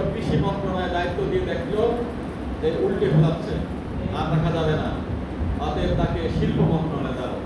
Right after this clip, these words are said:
কঠিন একটা জায়গা। দুই বছর পরে শিল্প মন্ত্রণালয়ে দেওয়া হলো। আমির জামাত শিল্প মন্ত্রী হওয়ার পরে পঁয়ত্রিশ বছর পরে চিনিকলগুলো লাভ করা শুরু হলো।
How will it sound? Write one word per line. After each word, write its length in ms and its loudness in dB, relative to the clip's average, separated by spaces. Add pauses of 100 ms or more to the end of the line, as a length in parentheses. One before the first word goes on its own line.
(160)
কঠিন 240 2
একটা 220 -2
জায়গা। 400 -4 (1080)
দুই 80 6
বছর 460 4
পরে 260 2
শিল্প 280 2
মন্ত্রণালয়ে 360 -2
দেওয়া 160 0
হলো। 440 0 (760)
আমির 200 -2
জামাত 420 0
শিল্প 240 4
মন্ত্রী 400 2
হওয়ার 280 4 (120)
পরে 360 2 (760)
পঁয়ত্রিশ 760 4
বছর 360 6 (140)
পরে 320 0 (1300)
চিনিকলগুলো 680 2
লাভ 200 4
করা 460 0
শুরু 200 0
হলো। 160 0